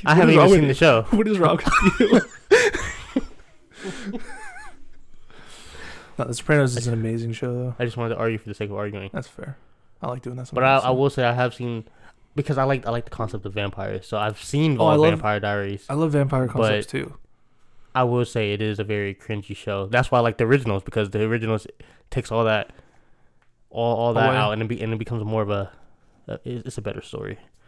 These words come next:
Speaker 1: And then originals got a spinoff, and it's called Legacies. I'm not watching that.
Speaker 2: Yeah.
Speaker 1: I watched the first season, and I was like, "Yeah, this is painful."
Speaker 2: The Sopranos is coming out with a movie.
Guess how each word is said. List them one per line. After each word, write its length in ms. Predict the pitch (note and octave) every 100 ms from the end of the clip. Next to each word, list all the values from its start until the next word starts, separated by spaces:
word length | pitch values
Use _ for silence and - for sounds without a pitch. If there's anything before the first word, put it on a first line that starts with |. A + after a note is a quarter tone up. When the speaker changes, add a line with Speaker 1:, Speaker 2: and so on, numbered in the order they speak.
| _ _
Speaker 1:
And 100 | B2+
then 120 | C3+
originals 340 | A#2+ D#3 E3 B2+
got 140 | A2+
a 20 |
spinoff, 480 | G#2+ A2+ G2+ F#2+ G2 - - - -
and 60 |
it's 60 | G#2
called 220 | A2+ G2
Legacies. 560 | A#2+ A#2+ - G2+ G2+ _ - _ _
I'm 120 | -
not 120 | G2
watching 240 | - - -
that. 240 | - - - -
Speaker 2:
Yeah. 180 | - - - - -
Speaker 1:
I 60 |
watched 180 | A2 G#2+
the 60 | -
first 200 | G#2 G2+
season, 240 | G#2+ G2
and 80 | F#2+
I 80 | F#2
was 100 | F2
like, 140 | -
"Yeah, 200 | - F2 - - -
this 180 | - -
is 80 |
painful." 480 | - - - F#2 - _ _ _
Speaker 2:
The 100 | -
Sopranos 380 | C3 - C#3+ C#3
is 80 | B2
coming 200 | C3+ B2
out 100 | A#2
with 100 | B2+
a 40 |
movie. 380 | C3+ B2+ C#3 -